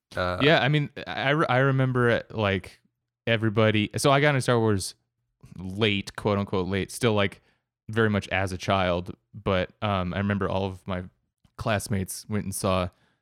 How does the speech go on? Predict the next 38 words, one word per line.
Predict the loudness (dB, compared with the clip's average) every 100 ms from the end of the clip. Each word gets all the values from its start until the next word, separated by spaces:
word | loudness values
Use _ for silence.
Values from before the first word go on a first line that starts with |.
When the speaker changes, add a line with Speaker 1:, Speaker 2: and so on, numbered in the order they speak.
| _
Speaker 2:
Attack | -8 -2 -2 -2
of | -6
the | -8
Clones | -4 0 0 0 -2
when | -6
it | -6
came | -6 -6
out, | -6 -8 -12 _ _ _ _
which | -10
is, | -6 -4
Speaker 1:
Ooh. |
Speaker 2:
like, | -6 -8 _ _ _ _
two | -6
thousand | -4 -4 -4
two | -2 -2
or |
something, | -2 -6 -6 -6 -6
two | -6
thousand | -6 -6
two, | -8
two | -8
thousand | -10 -10
three. | -6 -6 -8 _
Speaker 1:
Yeah. | -16 -12 -10 -12 -12 -18 -20 _ -2
Speaker 2:
Um, | 0 2
Speaker 1:
I, | 2 0 -4
I |
just | -4 -6
looked | -6 -6
it | -2
up. | -2
I |
think | -2 -6
it's, | -8 -10
I | -8
think | -6 -6
it's, | -4
like, | -4